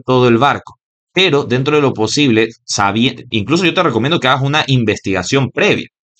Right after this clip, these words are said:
porque tú tienes acceso en las páginas web de las líneas de cruceros, está el, el, eh, ¿cómo se llama? El, el, el mapa, voy a decirle mapa, ahorita no me acuerdo el nombre, pero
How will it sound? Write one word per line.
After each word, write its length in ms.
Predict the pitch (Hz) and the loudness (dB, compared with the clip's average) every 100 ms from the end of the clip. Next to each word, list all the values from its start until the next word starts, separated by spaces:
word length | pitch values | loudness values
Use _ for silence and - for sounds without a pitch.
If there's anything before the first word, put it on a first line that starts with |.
| - | -10
porque 220 | 120 113 | -4 -4
tú 180 | 113 185 | -4 -4
tienes 240 | 180 175 | -2 0
acceso 560 | 143 - 180 170 - 123 - _ _ _ | -2 -2 -2 -2 -2 -4 -8 _ _ _
en 260 | 107 110 107 | -2 0 -2
las 120 | - | -2
páginas 340 | 139 170 139 | -2 0 0
web 220 | 135 147 95 | 2 0 0
de 120 | 104 | -2
las 120 | 95 | 0
líneas 220 | 117 139 | 0 0
de 80 | 139 | 0
cruceros, 460 | 117 117 139 123 - | -2 -2 0 -2 -6
está 260 | 101 - 139 | -14 -6 -4
el, 260 | 165 123 113 | -2 -2 0
el, 460 | 104 95 90 85 - _ _ _ _ | 0 -2 -2 -4 -8 _ _ _ _
eh, 240 | - 98 92 | -4 -2 0
¿cómo 180 | 123 127 | 0 2
se 100 | 131 | 2
llama? 200 | 143 117 | 2 0
El, 100 | - | -2
el, 140 | 104 | -2
el 180 | 104 101 | 0 0
mapa, 520 | 101 143 - 101 98 - _ _ _ _ | 2 0 0 -2 -2 -8 _ _ _ _
voy 240 | 92 101 123 | -6 0 2
a 40 | |
decirle 300 | 117 139 120 | 2 2 2
mapa, 200 | 127 104 | 2 0
ahorita 260 | 104 104 120 | 0 0 0
no 80 | 117 | 0
me 80 | |
acuerdo 240 | 113 120 117 | 2 2 2
el 80 | 123 | 0
nombre, 300 | 117 104 110 - _ | -2 -4 -6 -10 _
pero 360 | - 113 110 | 0 2 0